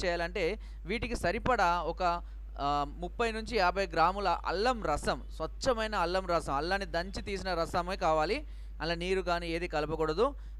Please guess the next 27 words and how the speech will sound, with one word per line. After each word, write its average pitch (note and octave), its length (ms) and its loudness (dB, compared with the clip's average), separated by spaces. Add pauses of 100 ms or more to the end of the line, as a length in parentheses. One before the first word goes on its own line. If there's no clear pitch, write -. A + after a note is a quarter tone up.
వేసి G#3 460 0
మెత్తగా F3+ 520 0
దంచండి. D3+ 680 0
అర్థమైంది F#3+ 340 0
కదా? G#3+ 200 4 (300)
యాభై E3 320 2
గ్రాముల E3+ 360 0
పచ్చకర్పూరం, F3 760 0 (320)
యాభై E3 320 2
గ్రాముల D#3+ 420 4
ఓ-, C#3 420 0
వాము, D#3+ 640 2 (240)
యాభై F3+ 360 2
గ్రాముల E3+ 460 0
అల్లం E3+ 340 2
రసంలో F3 340 0
వేసి E3 240 2
మెత్తగా F#3 600 0
దంచండి. D3 540 -4
ఓకేనా? F3+ 280 -4
మెత్తగా G#3 540 0
దంచిన G3 280 0
తర్వాత F#3 180 -4
మనకు F#3 340 0
ఒక G3 120 2
లేపంలాగా F3 680 2
తయారవుతుంది. D3 580 2